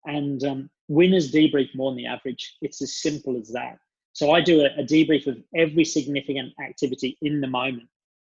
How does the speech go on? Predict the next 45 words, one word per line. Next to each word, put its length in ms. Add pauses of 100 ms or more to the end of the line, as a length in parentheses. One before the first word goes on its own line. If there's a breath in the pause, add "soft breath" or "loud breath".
So 160
what 180
went 180
well, 360
what 140
should 180
I 40
do 140
differently? 760 (180)
Or 120
you 100
could 120
use 200
the 60
stop, 380
start, 380
continue. 500 (300)
So 100
that's 200
a 40
huge 580
winning 340
habit 340 (300)
that 280
can 340
really 640
improve 840 (400)
the 80
quality 320
of 40
our 200
thinking, 360
but 100
also 280
the 140
quality 360
of 60
our 140
doing. 400 (340)
And 100
it'll 140
accelerate 640
us 180
out, 260 (440)
um, 340